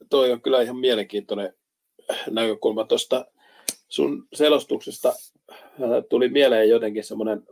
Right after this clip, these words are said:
flashback siihen kauden ensimmäiseen Tappara I F K-peliin, missä tuntui, että niinku Tappara oli ihan helisemässä alkuun, ja sitten niin tota,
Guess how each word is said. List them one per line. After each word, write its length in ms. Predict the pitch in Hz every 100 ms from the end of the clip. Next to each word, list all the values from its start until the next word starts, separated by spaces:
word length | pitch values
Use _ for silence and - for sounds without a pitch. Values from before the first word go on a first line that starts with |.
| _
flashback 540 | - 127 - 101 87 -
siihen 300 | - 98 98 _ _
kauden 380 | - 123 120 110
ensimmäiseen 920 | 117 117 110 101 95 95 - 92 92 _ _ _ _ _ _ _
Tappara 420 | 104 - - 92
I 200 | 101 98 92
F 40 |
K-peliin, 540 | _ 85 - 87 87 87
missä 180 | 98 -
tuntui, 360 | 95 92 92
että 200 | 90 -
niinku 320 | 87 87 90 -
Tappara 400 | 98 - 95 92
oli 160 | 95
ihan 180 | 98 101
helisemässä 880 | 98 107 98 85 - 87 - - - - - - - -
alkuun, 500 | 95 - - 85 85
ja 140 | 82 - _
sitten 400 | - - - -
niin 120 | -
tota, 360 | - - 85 -